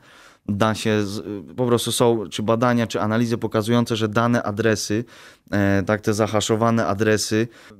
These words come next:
po prostu w pewnym momencie dokonują bardzo dużych transakcji, w-, wlewają bardzo duże pieniądze na, na rynek i, no, i wtedy, powiedzmy, w jakiś sposób manipulują te-, tą ceną, ale no... Trzeba też powiedzieć, że, że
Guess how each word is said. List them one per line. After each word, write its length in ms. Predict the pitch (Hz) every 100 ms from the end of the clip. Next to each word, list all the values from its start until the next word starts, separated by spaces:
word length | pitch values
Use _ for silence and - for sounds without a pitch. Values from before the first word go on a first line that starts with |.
| 104
po 120 | 120
prostu 280 | 117 117 120
w 40 |
pewnym 260 | - 120 123
momencie 280 | 120 113 120
dokonują 460 | 110 117 113 113
bardzo 340 | 98 117 117 117
dużych 300 | 113 110 104
transakcji, 720 | 113 110 107 104 - - 117 - - -
w-, 260 | 82 76
wlewają 460 | 101 113 110 107 107
bardzo 300 | 104 101 107
duże 260 | 101 104 101
pieniądze 460 | 110 110 110 104
na, 200 | 101 101
na 180 | 101 101
rynek 320 | 110 107 110 -
i, 360 | - 101 101 95 - - _
no, 160 | 107 123
i 80 | 123
wtedy, 400 | - 113 113 110 107 104 -
powiedzmy, 360 | 135 127 131
w 260 | 117 92 113
jakiś 260 | 143 139
sposób 320 | 127 143 - 135
manipulują 560 | 139 139 139 139 123
te-, 160 | 120 113
tą 260 | - 113
ceną, 440 | 107 107 92 71 -
ale 200 | - 156
no... 200 | 175 175 165 - _ _ _ _
Trzeba 180 | - 160
też 160 | 160 -
powiedzieć, 460 | 151 151 151 156
że, 340 | 139 143 139 135
że 340 | 131 135 131